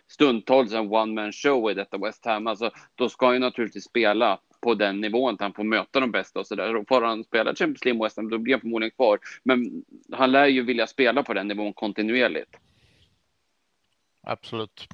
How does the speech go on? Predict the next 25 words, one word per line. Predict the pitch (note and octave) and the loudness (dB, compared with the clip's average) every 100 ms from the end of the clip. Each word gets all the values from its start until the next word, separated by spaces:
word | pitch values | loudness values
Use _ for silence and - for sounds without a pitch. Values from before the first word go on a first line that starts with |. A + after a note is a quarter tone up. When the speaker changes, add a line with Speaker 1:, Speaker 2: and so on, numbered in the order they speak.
| - - - _ _ - | -20 -20 -20 _ _ -18
Speaker 1:
Mm. | B3 - - - - - - - _ _ _ _ _ _ _ - - - _ - | -18 -18 -20 -20 -20 -20 -20 -20 _ _ _ _ _ _ _ -20 -20 -20 _ 0
Ja, | D#3 D3+ D#3+ - - | 2 2 0 -16 -8
men | - C#3+ D3 _ _ - _ - | 0 2 0 _ _ -20 _ -2
ju | B2+ | 2
längre | B2+ C#3 | 4 4
vi | C3+ | 2
har | C3 | 2
kvar, | - A#2+ A#2 | 2 0 0
desto | A2+ A2 | -6 -6
bättre. | G2 _ G2 | -8 _ -4
Han | G#2 | -4
är | G#2 | -6
en | - - - | -10 -18 -10
fantastisk | G#2+ - A2 - - - | -10 -6 -8 -8 -14 -10
fotbollsspelare | G#2 - - G2+ G2 | -8 -8 -2 0 2
och, | G2 - | 0 -2
och | A#2 | -4
en | G#2+ | -2
härlig | G#2 A2+ G2 | 4 4 4
människa. | G2 F#2 F2 - - - - - - - | 0 -4 -6 -12 -16 -20 -20 -20 -18 -12
Speaker 2:
Mm. | A2+ - _ _ _ - | -12 -14 _ _ _ 0
Speaker 1:
Mm. | C3+ - _ _ - _ C#3 | 0 0 _ _ -20 _ 4
Eh, | C3 B2+ C3 | 6 6 4
nästa | D#3+ D#3+ | 0 2
fråga. | D3 C3 D3 | 2 4 2